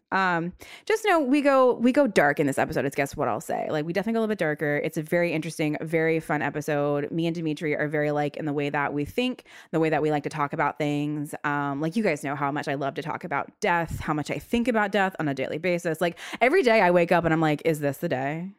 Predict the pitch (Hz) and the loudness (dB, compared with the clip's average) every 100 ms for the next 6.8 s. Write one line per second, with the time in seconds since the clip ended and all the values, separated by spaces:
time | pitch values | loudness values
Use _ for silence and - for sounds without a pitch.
0 | _ _ _ _ _ 151 147 143 131 143 | _ _ _ _ _ -6 -4 -4 -6 -8
1 | - _ 147 143 147 135 127 135 170 - | -16 _ -8 -8 -8 -6 -6 -8 -10 -16
2 | - - - 190 185 170 160 160 151 143 | -20 -10 -2 2 2 2 2 0 0 0
3 | - 143 - 139 135 135 139 139 135 - | 0 -2 -2 -4 -4 -4 -4 -6 -6 -6
4 | 131 127 - - - _ _ _ _ _ | -6 -6 -8 -20 -20 _ _ _ _ _
5 | 151 151 156 139 - 131 127 95 127 131 | -4 -2 -2 -4 -6 -6 -6 -8 -6 -6
6 | 135 131 143 - - - 135 | -6 -6 -8 -10 -12 -8 -8